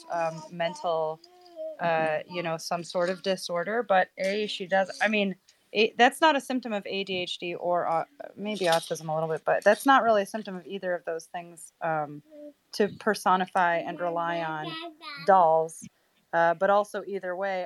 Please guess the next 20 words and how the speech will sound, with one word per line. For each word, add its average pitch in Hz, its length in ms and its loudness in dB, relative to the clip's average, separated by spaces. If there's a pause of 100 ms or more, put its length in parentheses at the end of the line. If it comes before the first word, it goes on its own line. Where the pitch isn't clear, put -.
I 180 100 -6
don't 185 280 -10
think 170 240 -14
you 170 80 -8
should 180 220 -6
encourage 156 500 -6
and 151 100 -18
enable, 147 440 -2
especially 160 500 0
when 151 140 -8
it - 80 -12
comes 160 320 -8
to 156 80 -8
her 147 200 -12
faith. 175 360 4
Like, 165 200 0
if 202 160 0
she's 196 360 -4
a 165 40 -6
Christian 165 600 -2